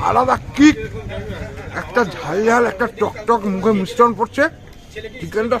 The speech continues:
সুন্দর বয়েল হয়েছে, অসাধারণ লাগছে, নেক্সট লেভেল। একটু ভালো করে কাটি দেখি, সত্যি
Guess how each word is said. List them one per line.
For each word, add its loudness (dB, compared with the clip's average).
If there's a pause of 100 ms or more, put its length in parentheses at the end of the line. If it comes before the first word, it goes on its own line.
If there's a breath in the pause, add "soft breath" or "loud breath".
(100)
সুন্দর 4 (120)
বয়েল 6
হয়েছে, 2 (1000)
অসাধারণ 4
লাগছে, -4 (160)
নেক্সট 2
লেভেল। -2 (100)
একটু 2 (160)
ভালো 4
করে 10 (100)
কাটি 2
দেখি, 8 (2250)
সত্যি 2